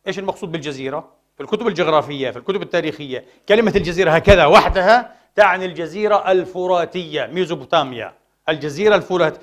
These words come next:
الفراتية، يعني بلاد ما بين النهرين، وتضم تاريخيًا هذه الجزيرة الفراتية في شمال العراق ولاية، ولاية نينوى،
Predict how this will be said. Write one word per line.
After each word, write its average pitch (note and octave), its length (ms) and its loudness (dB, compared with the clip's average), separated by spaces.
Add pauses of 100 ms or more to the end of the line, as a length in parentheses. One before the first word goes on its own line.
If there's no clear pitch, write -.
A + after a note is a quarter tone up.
(140)
الفراتية، D#3+ 440 -6
يعني F#3+ 220 0
بلاد F#3+ 320 4
ما F#3 160 -4
بين G3+ 200 0
النهرين، F3 520 -2 (400)
وتضم F#3+ 680 2
تاريخيًا E3+ 760 -4
هذه F3+ 260 2
الجزيرة E3+ 400 -2
الفراتية E3 420 -2
في D#3 100 -10
شمال F#3+ 320 2
العراق E3+ 500 2 (160)
ولاية، G3 640 0 (180)
ولاية G3+ 600 4
نينوى، C#3+ 520 -4